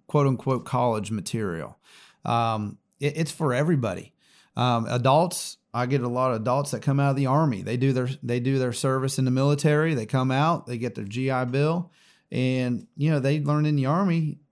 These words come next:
you know, they're, they're used to doing some hard work. They like working with their hands, so they wanna find a skilled trade. So I get a lot of, uh, students, um, and adults from the military that wanna get into it. Um,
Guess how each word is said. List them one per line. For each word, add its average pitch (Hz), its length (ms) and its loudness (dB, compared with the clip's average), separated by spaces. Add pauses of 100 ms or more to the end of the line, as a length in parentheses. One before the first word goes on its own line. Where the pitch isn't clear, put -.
(180)
you 143 120 -4
know, 147 160 0
they're, 143 220 0
they're 147 160 2
used 156 300 2
to 147 100 2
doing 151 200 2
some 147 160 0
hard 151 240 2
work. 185 320 0
They 127 160 -4
like 139 220 -2
working 147 300 0
with 147 120 0
their 143 140 2
hands, 160 400 0
so 107 340 -4
they 120 160 -6
wanna 123 220 -4
find 123 240 -4
a 117 60 -6
skilled 135 340 -4
trade. 147 400 -2 (340)
So 123 180 -2
I 123 100 0
get 123 120 -2
a 123 60 0
lot 123 200 0
of, 117 140 -2
uh, 120 180 -2
students, 127 680 -2
um, 120 600 -2
and 120 140 -4
adults 127 320 -2
from 123 180 -2
the 123 60 0
military 127 680 -2 (460)
that 110 140 -4
wanna 107 220 -4
get 104 180 -6
into 98 440 -6
it. 87 160 -12 (140)
Um, 104 640 -6